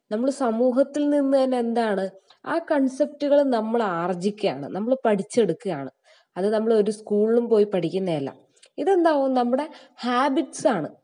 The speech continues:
നമ്മുടെ ഹാബിറ്റ്സ്, രാവിലെ എണീറ്റ് പല്ല് തേക്കുക, ഇതൊന്നും നമ്മളെ ആരും പഠിപ്പിച്ചതല്ല. നീ രാവിലെ എണീറ്റ് പല്ല് തേക്കണം എന്ന് നമ്മൾ ഒരു സ്കൂളിലും പോയി പഠിച്ചതല്ല. അതുപോലെ നമ്മള് പ്രാർത്ഥിക്കുന്ന രീതി, പ്രാർത്ഥിക്കുന്ന, ഇപ്പൊ ഇന്ന, ഏഹ്, മതവിശ്വാസത്തിലുള്ള ആള് ഇന്ന കാര്യങ്ങൾ ചെയ്യണമെന്ന്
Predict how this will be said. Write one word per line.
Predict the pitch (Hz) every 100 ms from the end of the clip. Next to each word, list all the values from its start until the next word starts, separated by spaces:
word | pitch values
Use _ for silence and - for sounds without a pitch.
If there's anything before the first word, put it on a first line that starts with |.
| _ 190
നമ്മുടെ | 220 240
ഹാബിറ്റ്സ്, | 214 196 180 175 190
രാവിലെ | 180 196 196
എണീറ്റ് | 185 190
പല്ല് | 185 165 175
തേക്കുക, | 175 165
ഇതൊന്നും | 214 277 294
നമ്മളെ | 269 277
ആരും | 269 254 247
പഠിപ്പിച്ചതല്ല. | 208 190 185 220 175
നീ | 165 202
രാവിലെ | 202 175 185 185
എണീറ്റ് | 180 175 214
പല്ല് | 170 170 175
തേക്കണം | 165 - 175
എന്ന് | 196
നമ്മൾ | 214 208 233
ഒരു | 233
സ്കൂളിലും | 214 - 254 254 254
പോയി | 254
പഠിച്ചതല്ല. | 240 196 - 190 143 - _ - - - _ -
അതുപോലെ | 320 349 330
നമ്മള് | 330 294 277 294 294 - _ 208
പ്രാർത്ഥിക്കുന്ന | 196 196 220 220 247 247 240
രീതി, | 190 180 175 170 - -
പ്രാർത്ഥിക്കുന്ന, | 226 208 208 202 180 - - _
ഇപ്പൊ | 208 220
ഇന്ന, | 214 226 269 269 220 185 -
ഏഹ്, | 202
മതവിശ്വാസത്തിലുള്ള | 190 196 190 202 202 202 202 202 190 175
ആള് | 170
ഇന്ന | 180 190 220
കാര്യങ്ങൾ | 214 180 185 190
ചെയ്യണമെന്ന് | 196 190 170 165 202